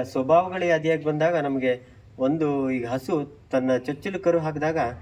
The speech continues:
ಚಂಚಲತೆಯಿಂದ ಇರ್ತಕ್ಕಂಥ ದೃಷ್ಟಿಕೋನವನ್ನ ನಾವಿಲ್ಲಿ ನೋಡ್ಬೋದು. ಅಂದ್ರೆ, ಈ ಮುಖವನ್ನ ನಾವು ಈಗ ಒಂದು ಕೈಯಲ್ಲಿ ಕವರ್ ಮಾಡಿದಾಗ, ಆ ಚಂಚಲವಾಗಿರ್ತಕ್ಕಂಥ ಹಸು ತನ್ನ ಕರು ಹಾಲು ಕುಡಿತಕ್ಕಂಥ ಸಂದರ್ಭದಲ್ಲಿ ತಿರುಗಿ ನೋಡ್ತಕ್ಕಂಥ ದೃಷ್ಟಿಕೋನ ಅಂತ.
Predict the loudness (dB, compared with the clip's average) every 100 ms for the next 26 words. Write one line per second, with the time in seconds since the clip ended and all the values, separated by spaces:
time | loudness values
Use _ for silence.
0 | -16 -20 -6 -2 0 0 0 0 -2 2
1 | 2 2 0 -2 -2 -2 -2 -6 -2 0
2 | 2 0 0 -2 0 -2 -2 -2 -4 -8
3 | -12 -20 -12 -8 -6 -4 -4 -4 -2 -2
4 | 0 0 -2 -2 -2 -4 2 2 2 -2
5 | 0 -2 -2 -2 -2 -6 -10 -20 -20 -20
6 | -20 -20 -20 -18 -18 -8 -6 0 0 0
7 | 0 2 2 2 -2 -2 -2 -2 -6 -4
8 | -2 -4 -6 -12 -4 -2 0 -2 0 2
9 | 2 0 -2 -16 -4 0 0 0 -4 -4
10 | 0 0 0 -4 -2 0 0 -2 -2 -4
11 | -2 0 0 -2 -2 -2 0 -4 -4 -4
12 | -2 -2 -4